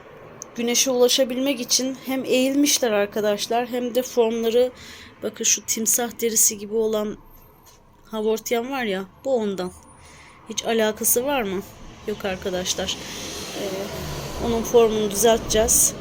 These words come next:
inşallah. Şu bir gastreyan. Böyle pıtır pıtır bir dokusu var.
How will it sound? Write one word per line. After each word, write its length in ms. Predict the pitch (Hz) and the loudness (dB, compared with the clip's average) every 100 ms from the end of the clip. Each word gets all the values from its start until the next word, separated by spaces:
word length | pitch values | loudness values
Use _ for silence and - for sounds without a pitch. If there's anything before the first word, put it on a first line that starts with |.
| - - | -10 -8
inşallah. 540 | 202 - 196 185 208 226 - - - - - - - - - - - - | 0 2 2 2 2 0 -8 -12 -12 -12 -12 -12 -12 -12 -12 -12 -10 -4
Şu 200 | 254 226 | -2 -2
bir 120 | 190 | 2
gastreyan. 720 | 208 208 - - 220 214 208 226 - - - - - - - - - | 4 4 2 2 2 4 2 -2 -8 -10 -10 -10 -10 -8 -8 -8 -4
Böyle 220 | 196 196 | 0 0
pıtır 360 | 165 - - 214 | 0 -2 -2 -2
pıtır 380 | - - 196 175 | -4 -2 -2 -2
bir 260 | 196 202 - - - - 330 339 339 - - - - - - - | -2 -2 -4 -10 -12 -14 -14 -14 -14 -14 -14 -14 -14 -14 -6 -4
dokusu 420 | 208 - - 196 | -2 -4 -2 0
var. 420 | 180 220 - - | 0 2 0 -2